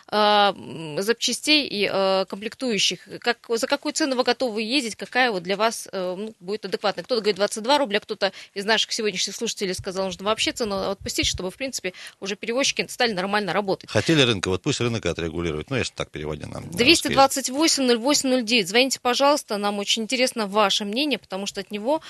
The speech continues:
Speaker 1: э, всегда вот зависит развитие событий. Ну и, конечно, надо сказать, что у-, уже за последние там несколько месяцев, э, тарифы на бензин, цены на бензин поднимались несколько раз, на двадцать пять процентов.
Speaker 2: Дорогие
Speaker 1: Это тоже
Speaker 2: земляки,
Speaker 1: нужно учитывать.
Speaker 2: э, сервисы WhatsApp и Viber тоже не забываем.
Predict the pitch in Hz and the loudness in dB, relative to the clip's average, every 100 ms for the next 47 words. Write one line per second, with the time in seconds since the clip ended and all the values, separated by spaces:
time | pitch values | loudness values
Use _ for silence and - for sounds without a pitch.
0 | - - 190 190 180 190 190 277 175 165 | -18 -4 0 0 0 -4 0 0 0 -2
1 | 185 269 185 - 180 196 247 208 175 220 | 0 0 -4 -2 -2 -2 -2 -2 2 0
2 | 190 175 151 - 95 - 262 254 254 247 | 0 -6 -6 -10 -12 -2 0 2 4 2
3 | - 226 226 - 233 254 - - 208 202 | 2 -2 -4 -2 0 2 0 0 -2 -2
4 | 156 180 185 180 196 202 214 247 269 196 | -4 -4 -4 -6 -4 -4 -2 -2 -2 -2
5 | 202 190 214 220 196 214 208 269 - 190 | 0 0 0 -4 -2 -2 0 0 0 -2
6 | - 165 175 170 104 110 120 - 226 208 | -2 -4 -2 -4 -6 -8 -6 -2 -2 -2
7 | - 180 220 254 240 233 170 170 208 262 | -8 -6 -4 -4 -4 -4 -4 -6 -6 -6
8 | 233 175 180 208 220 185 - - - 208 | -8 -10 -6 -4 -2 -4 -8 -14 -10 -8
9 | - 226 190 165 - 185 226 254 208 - | -8 -4 0 0 -2 -2 -2 -2 -4 -6
10 | 208 - 165 - - 131 135 - - - | -8 -6 -8 -8 0 2 4 6 6 6
11 | - 247 - 240 - 220 80 - 90 90 | 4 4 4 4 2 -2 -4 -4 -2 0
12 | - 156 135 123 123 135 135 127 104 - | 2 4 4 2 2 2 4 4 4 2
13 | 120 117 120 147 165 135 | 0 0 0 2 4 4